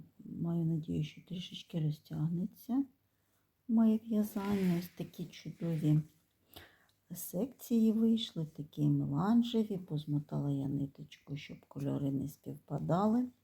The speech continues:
І ще додала залишки,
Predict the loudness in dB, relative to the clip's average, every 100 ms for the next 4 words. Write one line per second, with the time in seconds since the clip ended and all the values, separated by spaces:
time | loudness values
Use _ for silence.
0 | _ _ _ _ _ _ _ _ _ _
1 | _ _ _ -20 _ _ _ _ _ _
2 | -10 -10 -10 -10 -10 -10 _ _ _ _
3 | _ _ _ _ _ _ _ _ _ _
4 | _ _ -12 -10 -6 -4 -2 -2 -2 0
5 | 2 2 0 -4 _ _ _ _ _ _
6 | _ _ _ _ _ _ _ _ _ -10
7 | -8 -6 -6 -6 -10 -14 -18